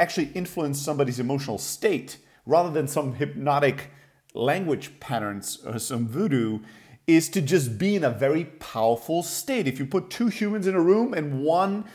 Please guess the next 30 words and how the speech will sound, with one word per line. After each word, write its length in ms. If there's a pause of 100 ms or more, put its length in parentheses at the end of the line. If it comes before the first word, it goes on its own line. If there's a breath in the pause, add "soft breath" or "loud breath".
(280 loud breath)
is 240
more 400
excited 840
than 180
the 160
other 160
one 280
is 140
bored, 640 (400 loud breath)
chances 460
are 80
pretty 260
good 380
that 180
the 260
excited 680
person 360
is 220
going 300
to 100
rub 280
off 280
on 200
the 100
bored 480
person 500 (200)
sooner 340
or 140
later. 400 (1400 soft breath)
And 720